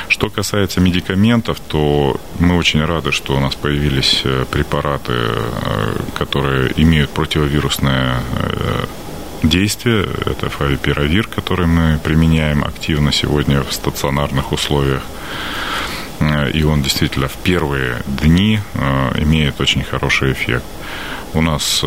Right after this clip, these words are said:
всё-таки появилось, э, понимание того, как, э, с какой скоростью мы можем получать и другие препараты. Ну, я уверен, что сейчас будут сделаны определённые выводы, потому что перебои с препаратами, такими как, там, гормональными препаратами и так далее, которые используются в нашей работе, блокаторами интерлейкинов,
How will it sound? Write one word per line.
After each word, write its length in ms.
всё-таки 440
появилось, 800
э, 520
понимание 640
того, 600
как, 180
э, 180
с 60
какой 280
скоростью 520
мы 240
можем 340
получать 460
и 40
другие 440
препараты. 680
Ну, 120
я 280
уверен, 420
что 320
сейчас 800
будут 360
сделаны 560
определённые 640
выводы, 420
потому 360
что 360
перебои 560
с 100
препаратами, 640
такими 400
как, 200
там, 180
гормональными 640
препаратами 640
и 20
так 180
далее, 220
которые 240
используются 580
в 280
нашей 260
работе, 480
блокаторами 540
интерлейкинов, 600